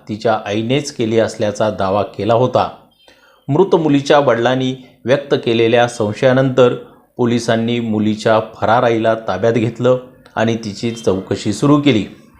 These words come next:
यावेळी महिलेने हत्येची कबुली देत यामागचं धक्कादायक कारणही सांगितलं. मृत मुलीची आई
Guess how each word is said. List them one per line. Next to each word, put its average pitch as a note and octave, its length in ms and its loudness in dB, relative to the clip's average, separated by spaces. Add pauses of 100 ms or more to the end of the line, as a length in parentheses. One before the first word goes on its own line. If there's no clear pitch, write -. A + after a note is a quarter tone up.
(120)
यावेळी D3 440 2
महिलेने B2+ 840 -2 (180)
हत्येची A2+ 460 -4 (100)
कबुली B2+ 280 2
देत C3+ 200 4 (360)
यामागचं A#2 680 0
धक्कादायक A2 600 -2
कारणही G#2+ 380 0
सांगितलं. A#2+ 500 0 (540)
मृत D#3+ 240 2
मुलीची B2+ 480 2
आई A#2 240 2